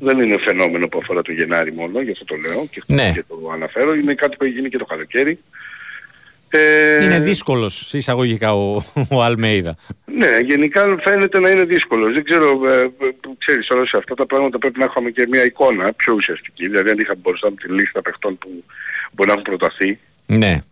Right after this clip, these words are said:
Speaker 1: θα μπορούσα να σου πω και αν είναι εκείνος δύσκολος, ή αν και,
Speaker 2: <laughs>
Speaker 1: και αν και σωστά
Speaker 2: Σωστά.
Speaker 1: είναι ή όχι, ξέρεις.
Speaker 2: Ναι, ναι.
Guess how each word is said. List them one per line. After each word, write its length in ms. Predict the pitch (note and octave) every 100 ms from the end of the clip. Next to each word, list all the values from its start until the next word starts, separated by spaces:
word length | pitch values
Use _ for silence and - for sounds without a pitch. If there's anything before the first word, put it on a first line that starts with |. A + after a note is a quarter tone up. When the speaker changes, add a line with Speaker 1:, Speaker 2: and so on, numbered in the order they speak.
| _ - - - _
Speaker 1:
θα 120 | A2+
μπορούσα 280 | G#2 A#2 G#2+
να 60 |
σου 160 | G2 -
πω 100 | G#2+
και 100 | G2
αν 100 | G#2
είναι 120 | A2
εκείνος 320 | G2+ B2 G#2
δύσκολος, 760 | F#2 C#3 - C#3+ C3 - - - - - - - - A#2+
ή 80 | C3
αν 120 | C#3
και, 300 | B2+ - B2 - G3+
Speaker 2:
<laughs> 280 | A#3 - A3
Speaker 1:
και 80 | F3+
αν 100 | C3+ G#3
και 120 | C3
σωστά 320 | - A#2 - D3 A#2
Speaker 2:
Σωστά. 20 | B2 A#2+
Speaker 1:
είναι 80 | A#2+
ή 20 |
όχι, 180 | B2 A2 -
ξέρεις. 280 | - A#2 F#2+
Speaker 2:
Ναι, 180 | A#2 A2
ναι. 160 | G#2+